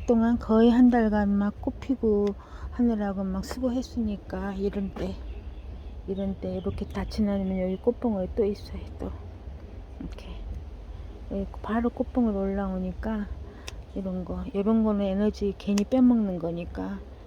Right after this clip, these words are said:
다 잘라줘 버려. 응, 꽃 수고 이쁘게 폈으니까. 그러면 좀, 저도 좀 쉬면서, 요게 해가 뜨면은 바로 꽃 필 거예요. 이렇게.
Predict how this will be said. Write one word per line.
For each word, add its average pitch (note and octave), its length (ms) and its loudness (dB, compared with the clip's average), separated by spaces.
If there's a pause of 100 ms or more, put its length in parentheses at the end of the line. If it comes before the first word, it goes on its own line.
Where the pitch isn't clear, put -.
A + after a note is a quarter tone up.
다 - 120 -16
잘라줘 A3+ 400 -4 (100)
버려. - 160 -12 (1300)
응, - 40 -10 (300)
꽃 G#3 100 -6 (1000)
수고 A#3 320 -4 (640)
이쁘게 F#3+ 420 -4
폈으니까. G3 760 -6 (600)
그러면 F#3 320 -4
좀, G#3 220 2
저도 G3+ 300 0
좀 G3+ 200 0
쉬면서, A#3+ 680 4 (760)
요게 G#3 400 -2 (340)
해가 B3+ 220 0 (100)
뜨면은 G3 480 -2
바로 F#3 380 -6 (880)
꽃 - 160 -6
필 - 220 -4
거예요. F3+ 320 -6
이렇게. - 360 -16